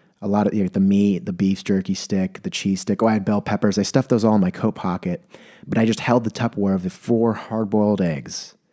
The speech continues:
uh, like marbles bouncing off each other. I went down the stairs. I took my lunch break at work. And, and you know, it, it's one thing to say, you know, I, I stood out on the streets of Portland, Oregon. I was a little weirder. That's,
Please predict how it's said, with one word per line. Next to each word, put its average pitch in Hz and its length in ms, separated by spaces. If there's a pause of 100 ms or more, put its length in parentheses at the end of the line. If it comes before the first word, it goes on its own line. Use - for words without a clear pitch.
(640)
uh, 85 240
like 90 160
marbles 104 460
bouncing 98 420
off 95 180
each 95 140
other. 95 160
I 92 40
went 95 220
down 98 160
the 92 80
stairs. 98 340
I 90 40
took - 200
my 92 80
lunch 90 280
break 95 200
at 71 80
work. 95 480 (1700)
And, 147 240
and 160 220
you 160 100
know, 165 140
it, 147 260
it's 165 240
one 131 360
thing 127 680 (540)
to - 160
say, 101 800 (100)
you 104 160
know, 95 160
I, 92 120
I 98 140
stood 110 460
out 92 420 (240)
on 98 160
the 92 80
streets - 460
of - 120
Portland, 92 360
Oregon. 92 240
I 95 80
was 92 140
a 95 40
little 196 280
weirder. 98 280
That's, - 340